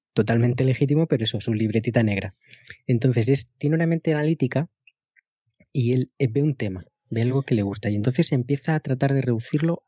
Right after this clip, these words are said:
al mínimo, a la mínima expresión, que pueda jugarse sin texto, que no haya cartas, que no haya, eh, aleatorización excesiva más allá de la que los jugadores puedan, eh, añadir al, al juego.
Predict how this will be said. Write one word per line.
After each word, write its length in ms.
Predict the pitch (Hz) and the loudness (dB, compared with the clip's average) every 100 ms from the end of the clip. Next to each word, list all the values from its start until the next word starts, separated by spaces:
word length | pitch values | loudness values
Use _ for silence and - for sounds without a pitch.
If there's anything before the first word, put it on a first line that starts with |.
| _ | _
al 440 | 139 120 113 113 | 0 2 2 2
mínimo, 580 | 120 135 139 117 101 95 | 0 0 2 0 -2 -4
a 120 | - 113 | -2 0
la 120 | 113 | 2
mínima 380 | 135 160 143 117 | 2 2 2 0
expresión, 520 | 117 - - 98 95 - - - - | -2 -6 -4 -4 -4 -8 -18 -18 -10
que 120 | - 117 | -2 0
pueda 260 | 151 165 | 2 2
jugarse 380 | 160 147 151 - | 2 2 2 0
sin 260 | - 120 113 | -2 -4 2
texto, 360 | 127 113 - 101 | 2 2 -2 -2
que 140 | - 117 | 0 0
no 180 | 143 | 2
haya 320 | 160 156 147 127 | 2 2 0 -2
cartas, 500 | - 113 - 101 - | 0 -2 -2 -6 -4
que 200 | 113 113 | 0 2
no 240 | 131 147 | 2 2
haya, 340 | 151 151 156 156 - - - - - | 2 0 0 -2 -12 -20 -20 -14 -2
eh, 480 | 127 120 117 113 110 113 113 113 - 120 _ - | 0 2 2 2 2 2 2 2 -2 -8 _ -4
aleatorización 800 | 139 123 117 117 113 113 127 139 | 0 2 2 2 0 0 0 0
excesiva 560 | 139 - 113 135 151 | 0 -2 -2 0 2
más 260 | 139 131 - | 2 0 0
allá 220 | 123 127 | 0 0
de 100 | 143 | 2
la 140 | 123 110 | 0 0
que 100 | 110 | 0
los 140 | 104 | -2
jugadores 480 | - 104 107 120 131 | -4 -2 0 0 -2
puedan, 880 | - 120 117 120 120 117 110 101 95 98 - - _ _ _ _ _ | -2 0 2 2 2 2 2 0 -4 -12 -20 -20 _ _ _ _ _
eh, 160 | - 127 | -2 0
añadir 500 | 107 104 101 110 120 | 2 2 2 2 2
al, 380 | 120 107 98 107 | 2 2 0 -2
al 160 | 117 95 | -2 -2
juego. 380 | - 107 95 | 0 -2 -2